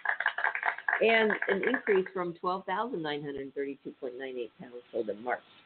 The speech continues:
Um, types of products sold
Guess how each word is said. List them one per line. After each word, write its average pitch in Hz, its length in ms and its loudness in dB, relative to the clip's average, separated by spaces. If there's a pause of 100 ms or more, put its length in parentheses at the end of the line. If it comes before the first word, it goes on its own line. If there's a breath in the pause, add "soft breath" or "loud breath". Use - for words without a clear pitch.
(540)
Um, 139 300 4 (100)
types 170 240 4 (260)
of 151 100 -4 (100)
products 160 320 2 (180)
sold 202 420 6